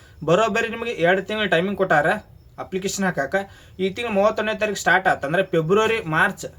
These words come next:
ಮಾರ್ಚ್ ಎರಡನೇ ತಾರೀಕು ತನಕ ನೀವು ಇದಕ್ಕೆ ಅಪ್ಲಿಕೇಶನ್ ಹಾಕ್ಬೋದು. ಮತ್ತು ಎಕ್ಸಾಮ್ ಡೇಟ್, ಇದನ್ನ ಎಕ್ಸಾಮ್ ಡೇಟ್ ಅವ್ರು ಇನ್ನೂ ತಿಳಿಸ್ಕೊಟ್ಟಿಲ್ಲ ಅವರ. ಕೊನೆಯ ದಿನಾಂಕ ಅಷ್ಟೇ ಇದ್ದಿರ್ತೈತಿ, ಎರಡು ಮಾರ್ಚ್ ಎರಡು ಸಾವಿರದ ಇಪ್ಪತ್ತಾರು. ಇದು ಅಪ್ಲಿಕೇಶನ್ ಹಾಕಕ್ಕೆ ಕೊನೆಯ ದಿನಾಂಕ ಆಗಿರ್ತೈತಿ.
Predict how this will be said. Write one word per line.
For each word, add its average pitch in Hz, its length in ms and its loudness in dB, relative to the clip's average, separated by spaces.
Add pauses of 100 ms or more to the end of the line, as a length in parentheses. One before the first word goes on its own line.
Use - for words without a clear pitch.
(120)
ಮಾರ್ಚ್ 165 360 0
ಎರಡನೇ 156 380 -2
ತಾರೀಕು 202 280 -2
ತನಕ 214 100 0
ನೀವು 214 180 -4
ಇದಕ್ಕೆ 214 420 0
ಅಪ್ಲಿಕೇಶನ್ 190 400 -4
ಹಾಕ್ಬೋದು. 175 500 2 (1200)
ಮತ್ತು 196 360 -2
ಎಕ್ಸಾಮ್ 202 360 0
ಡೇಟ್, 208 220 0 (380)
ಇದನ್ನ 170 180 -4
ಎಕ್ಸಾಮ್ 180 380 0
ಡೇಟ್ 196 140 2
ಅವ್ರು 208 140 2
ಇನ್ನೂ 190 400 0
ತಿಳಿಸ್ಕೊಟ್ಟಿಲ್ಲ 165 460 -2
ಅವರ. 135 140 0 (400)
ಕೊನೆಯ 170 240 0
ದಿನಾಂಕ 196 260 0
ಅಷ್ಟೇ 175 240 0
ಇದ್ದಿರ್ತೈತಿ, 151 380 -2
ಎರಡು 160 220 2
ಮಾರ್ಚ್ 185 260 0
ಎರಡು 160 220 -2
ಸಾವಿರದ 185 260 0
ಇಪ್ಪತ್ತಾರು. 170 720 -2
ಇದು 180 200 0
ಅಪ್ಲಿಕೇಶನ್ 185 460 -4
ಹಾಕಕ್ಕೆ 196 300 -2
ಕೊನೆಯ 185 280 0
ದಿನಾಂಕ 185 260 0
ಆಗಿರ್ತೈತಿ. 165 580 0